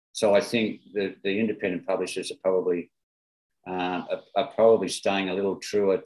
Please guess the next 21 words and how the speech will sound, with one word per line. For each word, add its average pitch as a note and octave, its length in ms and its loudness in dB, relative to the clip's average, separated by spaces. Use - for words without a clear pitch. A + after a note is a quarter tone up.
to F#2 640 -2
the F#2 500 -4
essence G#2+ 440 -2
of F#2 100 -2
surfing. F2 500 -4
Um, F2+ 580 -8
and F2+ 300 -6
perhaps F2 400 -4
the F2+ 120 0
online F2+ 420 -4
guys F2 380 0
are, E2+ 560 0
uh, E2+ 320 -4
making F2 300 -4
the D#2+ 60 -4
most E2 300 -6
of, E2 200 -2
of E2+ 180 -4
revenue E2+ 640 0
that, E2+ 340 -4
that E2 260 -2